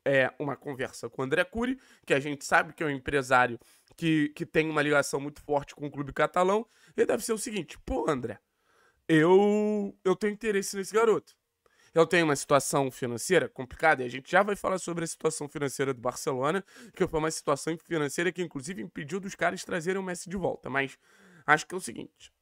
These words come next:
é, eu tenho uma situação financeira complicada, mas se outro clube chegar forte pelo Vitor Roque,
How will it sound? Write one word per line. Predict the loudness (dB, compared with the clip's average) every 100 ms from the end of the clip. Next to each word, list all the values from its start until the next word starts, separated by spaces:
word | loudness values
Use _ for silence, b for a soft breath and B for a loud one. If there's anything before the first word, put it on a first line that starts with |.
| _ 2
é, | 6 4 2
eu | -4
tenho | -2
uma | -4
situação | -2 -2 0 -2
financeira | -4 -4 -4 -4
complicada, | -4 -6 -6 0 2 2 -2 b b b b
mas | -2 -2
se | 0
outro | 0 0 -4
clube | -6 -6 -6
chegar | -4 0 -2
forte | -2 -4 -4 -8
pelo | -8 -6 -6
Vitor | -8 -12 2
Roque, | 4 4 0